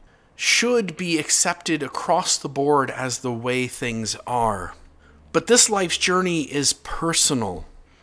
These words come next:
We each have had experiences, and we each should have the freedom to interpret those experiences for ourselves. Nobody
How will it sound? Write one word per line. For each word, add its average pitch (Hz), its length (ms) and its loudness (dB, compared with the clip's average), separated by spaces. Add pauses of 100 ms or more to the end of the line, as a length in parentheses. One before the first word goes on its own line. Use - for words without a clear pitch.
(120)
We 147 140 -4
each 196 300 0
have 175 100 2
had 147 180 2
experiences, 123 920 0 (460)
and 147 200 4
we 151 220 -4
each 202 280 0
should - 360 2
have 208 320 2
the 165 120 0
freedom 175 640 -2
to - 180 -2
interpret 180 580 -2
those 147 240 0
experiences 131 720 0
for 131 400 -2
ourselves. 117 720 0 (760)
Nobody 160 1000 0